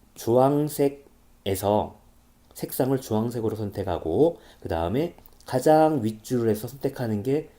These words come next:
쉬울 거예요. 그래서 주황색 선택,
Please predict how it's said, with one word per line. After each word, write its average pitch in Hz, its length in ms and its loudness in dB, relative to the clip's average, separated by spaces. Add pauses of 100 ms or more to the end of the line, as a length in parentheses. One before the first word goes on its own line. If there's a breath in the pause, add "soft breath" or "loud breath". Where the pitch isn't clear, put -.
(160 soft breath)
쉬울 190 420 0
거예요. 76 340 -12 (540)
그래서 110 500 -2 (720 soft breath)
주황색 156 520 6
선택, 143 560 0